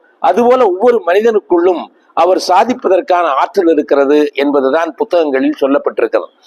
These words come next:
ஆனா அந்த புத்தகங்களை வாசித்த மாணவர்கள், பேராசிரியர்கள் எல்லாம் ஒன்று சேர்ந்து இதை இன்னும் கொஞ்சம் விரிவுபடுத்தி எளிமைப்படுத்தி மாணவர்களுக்கும் இந்த உலகத்திற்கும் சேர்க்கிற முயற்சி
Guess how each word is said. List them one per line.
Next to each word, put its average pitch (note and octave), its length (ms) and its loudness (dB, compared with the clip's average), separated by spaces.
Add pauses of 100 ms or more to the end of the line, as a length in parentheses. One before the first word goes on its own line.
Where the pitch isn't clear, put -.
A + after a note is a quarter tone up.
(320)
ஆனா G#3 260 0
அந்த F#3+ 180 -2
புத்தகங்களை A#3 560 2
வாசித்த E3 540 -2 (500)
மாணவர்கள், E3 680 0 (160)
பேராசிரியர்கள் D3+ 800 0
எல்லாம் D3+ 280 0
ஒன்று D3 240 -2
சேர்ந்து C3 460 -2 (400)
இதை - 220 2
இன்னும் A#3 380 0 (100)
கொஞ்சம் E3+ 440 -2 (320)
விரிவுபடுத்தி F#3+ 840 0 (240)
எளிமைப்படுத்தி E3+ 840 0 (360)
மாணவர்களுக்கும் F#3+ 960 0 (160)
இந்த D#3+ 220 0
உலகத்திற்கும் F#3 720 0
சேர்க்கிற F3 460 0
முயற்சி E3 340 -2